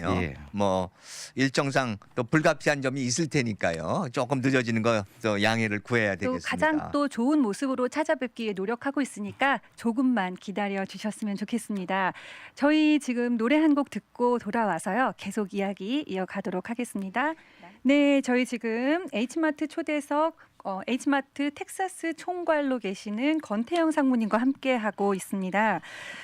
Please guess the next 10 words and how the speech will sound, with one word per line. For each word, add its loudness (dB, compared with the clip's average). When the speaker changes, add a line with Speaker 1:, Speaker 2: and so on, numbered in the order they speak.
Speaker 3:
지금 4
채팅창에, 4
어, 2
많은 4
호응들이 2
이어지고 4
있는데요. 2
열띤 6
호응 8
감사드리고요. 2